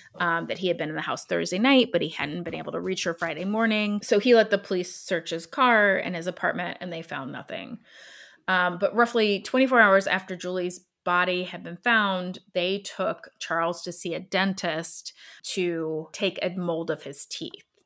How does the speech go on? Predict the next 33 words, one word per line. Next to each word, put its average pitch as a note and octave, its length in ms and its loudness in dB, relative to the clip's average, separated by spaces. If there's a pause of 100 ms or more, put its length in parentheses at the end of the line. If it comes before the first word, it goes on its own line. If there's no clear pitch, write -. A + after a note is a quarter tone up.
(340)
When G3 180 0
they F#3+ 100 4
looked A3+ 180 4
at G#3+ 60 4
his G3+ 140 0
mouth, A3+ 200 4
they G3 120 0
didn't F3 180 -6
see F3 140 -6
any E3 140 -10
cuts - 340 -6
or F3+ 40 0
bruising F3 440 -4
around D#3+ 240 -6
his - 180 -10
lips - 220 -6
or E3+ 40 -8
gums, F#3+ 640 0 (100)
but - 380 0
they F3 160 0
took G#3+ 340 -6
the F#3+ 100 2
molds F#3 540 2 (120)
of E3 360 -2 (120)
Charles's F3+ 560 0
teeth F#3+ 520 -4 (400)
to F#3 140 0
this E3 480 2
dentist, B3 480 8
Doctor D#3+ 320 -2
Sovereign, G3 580 6
who F#3 240 0
was E3+ 240 4